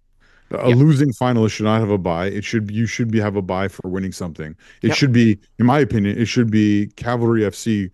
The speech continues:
Speaker 1: should have a bye for winning the, uh, the, the Canadian
Speaker 2: Yeah, the
Speaker 1: Premier League
Speaker 2: regular
Speaker 1: league
Speaker 2: season.
Speaker 1: comp-,
Speaker 2: Yeah.
Speaker 1: league competition. Yeah.
Speaker 2: Yeah. Them or,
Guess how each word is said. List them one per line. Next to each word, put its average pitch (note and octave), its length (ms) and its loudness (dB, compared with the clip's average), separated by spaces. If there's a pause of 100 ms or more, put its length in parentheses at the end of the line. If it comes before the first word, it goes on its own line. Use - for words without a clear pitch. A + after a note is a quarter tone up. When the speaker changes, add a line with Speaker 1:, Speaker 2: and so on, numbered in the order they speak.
(160)
Speaker 1:
should A#2+ 200 -4
have G#2 120 -4
a G#2+ 80 -4
bye F#2+ 300 -6
for G#2 200 -4
winning G2+ 460 -4 (340)
the, G2 320 -4
uh, F2+ 380 -6
the, F#2+ 260 -6 (100)
the G#2 200 -2
Canadian G2+ 380 -2
Speaker 2:
Yeah, F#2+ 80 2
the G2+ 80 2
Speaker 1:
Premier G2 140 2
League - 100 2
Speaker 2:
regular B2+ 180 -4
Speaker 1:
league A2+ 80 -2
Speaker 2:
season. A#2+ 180 0
Speaker 1:
comp-, A2 240 -4
Speaker 2:
Yeah. A2 220 -6
Speaker 1:
league G#2 260 0
competition. F2 760 -6
Yeah. F#2 220 -6 (320)
Speaker 2:
Yeah. - 120 -2 (200)
Them F3+ 480 2 (100)
or, D#3 380 2